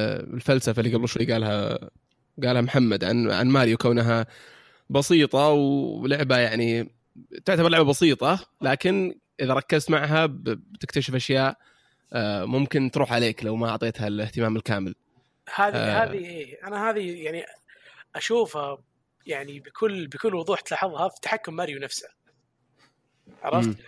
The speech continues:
Speaker 2: ممكن أي شخص يخلص لعبة ماريو، يعني شفت مثلًا أوديسي ولا، شو اسمه، أي لعبة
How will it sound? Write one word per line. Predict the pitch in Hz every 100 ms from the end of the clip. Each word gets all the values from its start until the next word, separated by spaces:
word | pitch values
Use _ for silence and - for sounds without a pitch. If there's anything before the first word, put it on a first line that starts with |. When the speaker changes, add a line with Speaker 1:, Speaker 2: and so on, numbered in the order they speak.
| - -
Speaker 2:
ممكن | 190 254 208 - 208
أي | 208 254 233
شخص | 196 - -
يخلص | 139 240 208 -
لعبة | 214 170 -
ماريو، | 180 156 135 139 -
يعني | 143 147 143 147 151 - - -
شفت | - - -
مثلًا | 165 165 160
أوديسي | 165 147 - 135
ولا، | 131 151 151 151 - - _ _ _ _
شو | 156 170
اسمه، | 165
أي | 262
لعبة | 226